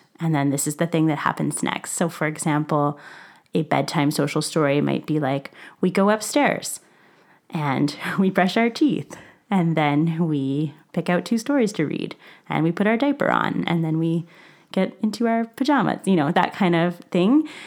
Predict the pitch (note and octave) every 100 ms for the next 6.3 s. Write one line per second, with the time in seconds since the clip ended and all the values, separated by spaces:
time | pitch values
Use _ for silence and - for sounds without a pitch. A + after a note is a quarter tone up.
0 | - - - - A#3 A3+ A#3+ A#3 G3 F3
1 | - - - E3+ D#3 - F#3 E3+ D#3+ D#3+
2 | D#3 D#3+ D#3 D3 D3+ - - D3+ D3 -
3 | D3+ D3+ D3+ D3+ C#3+ D3 C#3+ C#3+ F3+ B3
4 | A#3+ E3+ D3 D3+ D3+ C#3+ - - E3 D#3
5 | D3 D3 - D3 C#3+ E3+ D3 D3 D3+ C#3+
6 | C#3 C#3+